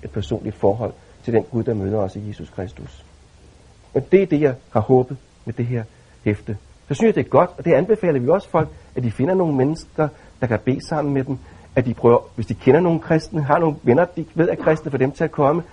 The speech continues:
og på den måde mobilisere deres relationer. Jeg synes faktisk, der er en del chancer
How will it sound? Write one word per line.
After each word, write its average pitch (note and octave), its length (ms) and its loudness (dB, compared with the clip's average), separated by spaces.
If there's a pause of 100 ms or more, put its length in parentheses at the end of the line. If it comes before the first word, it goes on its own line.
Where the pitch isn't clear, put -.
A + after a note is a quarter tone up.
(260)
og C3+ 100 0
på C3+ 60 2
den F3 180 0
måde C#3 200 2 (400)
mobilisere C#3 640 0
deres B2 260 0
relationer. A2 480 -4 (580)
Jeg - 80 -10
synes F#3+ 140 -2
faktisk, F3+ 400 -2
der C3+ 80 4
er D#3+ 100 2
en D3+ 180 -4
del F3 180 -4 (560)
chancer D3 440 0